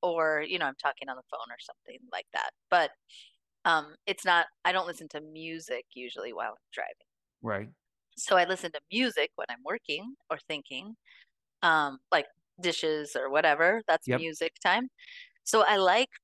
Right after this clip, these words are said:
Speaker 1: podcasts for that multitasking time of walking the dogs when,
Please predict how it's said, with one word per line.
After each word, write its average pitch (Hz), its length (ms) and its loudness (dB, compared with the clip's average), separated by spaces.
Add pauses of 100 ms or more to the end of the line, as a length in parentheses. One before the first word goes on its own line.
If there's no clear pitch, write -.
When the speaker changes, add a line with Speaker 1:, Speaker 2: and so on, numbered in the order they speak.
Speaker 1:
podcasts 151 1000 0 (200)
for 180 140 0
that 151 260 2 (120)
multitasking 170 920 -4
time 139 300 -4 (100)
of 131 340 0 (200)
walking 147 300 -2
the 143 80 -6
dogs 123 720 -2 (120)
when, 127 400 -8